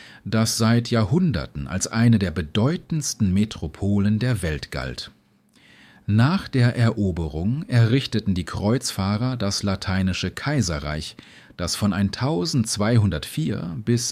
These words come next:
eintausendzweihunderteinundsechzig existierte.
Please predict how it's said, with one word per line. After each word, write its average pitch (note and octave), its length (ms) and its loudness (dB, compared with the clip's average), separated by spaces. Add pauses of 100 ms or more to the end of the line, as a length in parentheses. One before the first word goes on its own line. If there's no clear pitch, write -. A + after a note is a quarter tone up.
eintausendzweihunderteinundsechzig F#2+ 2500 0
existierte. F2 760 -4